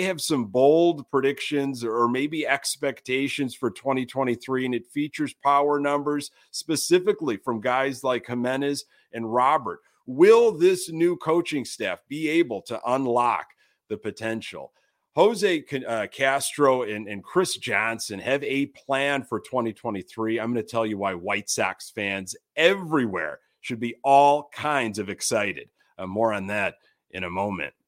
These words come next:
Today's episode is brought to you by BetOnline. Bet online dot net is your number one source for sports betting info, stats, news, and analysis. Get the latest odds and trends for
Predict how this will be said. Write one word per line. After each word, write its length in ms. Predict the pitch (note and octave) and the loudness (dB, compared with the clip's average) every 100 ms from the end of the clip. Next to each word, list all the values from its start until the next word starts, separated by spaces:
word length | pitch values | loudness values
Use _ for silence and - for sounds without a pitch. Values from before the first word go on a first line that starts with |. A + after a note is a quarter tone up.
| _ - | _ -4
Today's 380 | B2 D3+ C#3+ | 4 4 4
episode 560 | C3 B2+ C#3 - C3+ B2+ | 2 0 -2 2 2 2
is 120 | G#2+ | -2
brought 360 | F#2+ A2+ A#2+ A#2 | 0 2 2 0
to 100 | A#2+ | -2
you 80 | A2 | 0
by 220 | A2 F2+ - | 2 0 0
BetOnline. 1120 | A#2 A#2 B2+ G#2+ A2 A2 G2+ G#2+ A2 A#2 A2+ - | 2 2 2 -2 -2 0 -2 -2 0 -2 -2 4
Bet 240 | C#3 F3 | 8 8
online 460 | D#3 B2+ C3 C3 A#2+ | 8 6 4 4 2
dot 240 | A#2 A#2 | 2 2
net 240 | A#2 A#2+ | 0 0
is 120 | A#2 G2+ | 0 -4
your 80 | |
number 300 | G#2+ A#2+ A#2+ | 0 0 0
one 180 | A#2 A2 | 0 -2
source 440 | G2 - A#2 A#2 - | -4 0 0 0 -4
for 160 | G2+ | -10
sports 480 | - - C3+ C3+ - | -10 -4 -2 -2 -4
betting 340 | A2 B2 A#2 | -6 -4 -4
info, 460 | A2+ C3 D3 - D3 | -6 -8 -6 -2 -2
stats, 580 | C#3+ - C3 B2+ B2+ - - | -2 -4 -2 -2 -4 -12 -8
news, 460 | A2+ C3 D3+ D#3 | -2 2 2 0
and 120 | B2 | -2
analysis. 720 | G#2+ G#2 A2 A#2+ A#2+ C3+ B2+ - _ _ _ | -4 -2 0 0 0 -2 -6 -8 _ _ _
Get 120 | A#2 G#2+ | -8 -6
the 100 | G2+ | -2
latest 400 | A2+ A#2 A2 - | -2 -2 -4 -6
odds 380 | G#2+ A2 A2+ A2 | -2 -2 -2 -6
and 100 | G2 | -8
trends 400 | - A#2 A#2 A2 | -2 -2 -2 -4
for 280 | - G#2+ | -4 -6